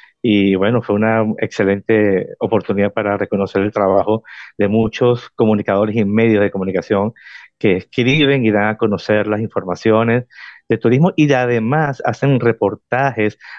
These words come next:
recomendaciones de lugares y sobre todo también análisis de algunos temas, situaciones.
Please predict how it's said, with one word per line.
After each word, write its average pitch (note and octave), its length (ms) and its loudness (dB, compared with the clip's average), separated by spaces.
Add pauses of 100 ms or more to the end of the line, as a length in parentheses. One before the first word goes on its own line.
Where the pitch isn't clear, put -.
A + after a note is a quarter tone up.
recomendaciones G#2 720 0
de G2+ 100 0
lugares A2 500 0
y - 20 -14
sobre A#2 160 0
todo D3+ 180 2
también C#3 260 2
análisis C3 500 0 (300)
de A2+ 100 2
algunos B2+ 500 -2
temas, B2 320 2
situaciones. G#2+ 760 0